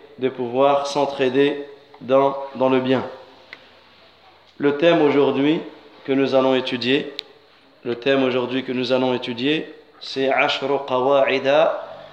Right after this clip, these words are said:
fil Istiqama. Donc nous allons s'aider, nous aider d'un livre de Cheikh Abd Razzaq Al-Badr, Hafidhahullah Ta'ala, où il va nous citer dix règles dans l'istiqama,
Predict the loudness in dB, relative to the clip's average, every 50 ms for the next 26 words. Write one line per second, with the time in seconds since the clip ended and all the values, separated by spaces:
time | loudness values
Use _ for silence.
0 | -20 -20 -20 -20 -20 -20 -20 -18 -8 -4 -2 0 2 2 0 -2 -4 -6 -6 -4
1 | 0 0 0 0 0 0 -2 -4 -6 -12 -16 -18 -20 -20 -20 -20 -20 -20 -20 -20
2 | -20 -20 -20 -20 -12 -8 -8 -8 -6 -4 -4 0 2 2 4 4 4 4 2 0
3 | -2 -8 -14 -16 -18 -20 -20 -20 -20 -20 -20 -20 -20 -20 -20 -18 -8 -2 0 0
4 | 2 4 4 4 4 2 0 -6 -12 -18 -20 -20 -12 -6 -4 -2 0 0 0 0
5 | 2 2 2 2 2 2 4 4 2 2 0 -2 -6 -10 -12 -16 -20 -20 -14 -8
6 | -6 -4 -2 0 0 2 2 0 0 2 2 2 2 0 0 0 2 2 2 2
7 | 2 2 2 2 4 6 6 6 4 4 2 -2 -8 -12 -14 -16 -18 -20 -20 -20
8 | -20 -20 -20 -20 -20 _ _ _ _ _ _ _ _ _ _ _ -10 -6 -4 -4
9 | -2 -2 0 0 0 2 2 2 2 2 2 2 2 0 0 0 0 2 2 4
10 | 4 4 4 4 2 2 0 -4 -10 -14 -18 -20 -20 -20 -20 _ _ _ _ _
11 | _ -20 -10 -4 0 0 2 2 4 4 4 2 2 0 -2 -6 -4 -2 -2 -2
12 | -2 -2 -4 -10 -16 -20 -20 -20 -20 -18 -12 -6 -2 0 0 0 2 2 2 2
13 | 2 0 -2 -4 -6 -10 -16 -20 -20 -20 _ _ _ _ _ -2 0 0 0 0
14 | -2 -4 -6 -6 -6 -4 0 2 4 4 4 2 0 -4